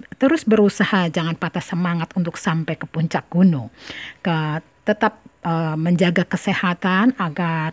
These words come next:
tercapai, eh, tujuannya. Lalu hadapi rasa takut, guys.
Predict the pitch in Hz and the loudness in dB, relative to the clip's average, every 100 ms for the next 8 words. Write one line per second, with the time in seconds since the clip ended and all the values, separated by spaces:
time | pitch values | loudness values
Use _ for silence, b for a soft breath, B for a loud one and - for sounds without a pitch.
0 | - 180 - - 175 190 180 226 262 165 | -4 -6 -2 -4 -2 -2 0 0 0 -4
1 | 156 156 - - 233 180 190 175 160 170 | -6 -8 -12 2 4 4 4 2 0 -2
2 | 175 302 - B B B B 196 202 220 | -2 -4 -6 B B B B 2 6 6
3 | 233 214 208 233 269 269 233 - - 226 | 6 4 4 6 6 6 4 0 0 0
4 | 214 175 - 165 147 139 147 - | 0 -4 -4 -6 -6 -8 -12 -16